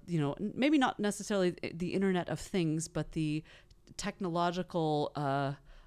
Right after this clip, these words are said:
uh, weaving together of physical and digital, um,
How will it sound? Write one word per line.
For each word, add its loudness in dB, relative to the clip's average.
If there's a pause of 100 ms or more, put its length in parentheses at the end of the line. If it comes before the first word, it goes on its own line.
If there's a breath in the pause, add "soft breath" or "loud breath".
(160 soft breath)
uh, 0
weaving 0
together 0
of -2
physical -2
and -2
digital, 0 (480 loud breath)
um, -2